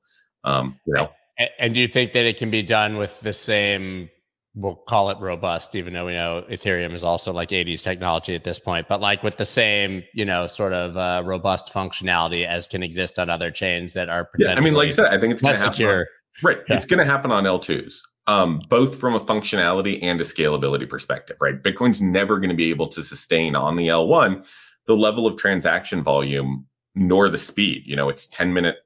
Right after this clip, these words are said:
Speaker 1: blocks. And when we say ten-minute blocks, it's actually four minutes to sixty minutes, right? With the next upgrade on the Stacks network that the community is working on now and is releasing probably about a month before the next halving, you know, it's gonna be five-second blocks,
Speaker 2: So
Speaker 1: right?
Speaker 2: that's exciting.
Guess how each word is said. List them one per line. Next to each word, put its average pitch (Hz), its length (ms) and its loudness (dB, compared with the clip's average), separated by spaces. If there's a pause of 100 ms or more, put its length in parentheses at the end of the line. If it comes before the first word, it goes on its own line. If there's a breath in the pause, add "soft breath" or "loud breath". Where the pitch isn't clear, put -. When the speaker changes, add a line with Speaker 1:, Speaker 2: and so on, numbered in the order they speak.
Speaker 1:
blocks. 85 400 2
And 67 220 -2
when 76 140 -2
we 71 80 -4
say 69 160 0
ten-minute 76 360 -2
blocks, 76 300 2
it's 76 100 -16
actually 73 340 -2
four 82 280 0
minutes 82 500 -2 (300)
to - 40 -10
sixty - 340 -2
minutes, - 280 -4
right? 73 180 2
With 73 120 -8
the - 80 -2
next 87 260 -2
upgrade 85 360 2
on 78 120 2
the 78 60 -6
Stacks 92 340 -2
network 71 400 -2 (300)
that 87 100 -2
the 78 80 -4
community 82 300 0
is 76 80 -6
working 82 260 -2
on 73 160 0
now 85 200 2
and 78 100 0
is 71 120 -8
releasing 73 560 -4 (120)
probably 73 180 4
about 69 140 2
a 69 40 -4
month 76 340 -2
before 104 360 4
the 87 80 2
next 73 240 -2
halving, 69 320 0 (600 soft breath)
you 107 120 2
know, 90 80 4
it's - 160 -2
gonna 107 120 2
be 101 100 2
five-second 92 600 -2
blocks, - 500 -8
Speaker 2:
So 78 80 2
Speaker 1:
right? 101 60 6
Speaker 2:
that's 139 180 0
exciting. 85 580 -2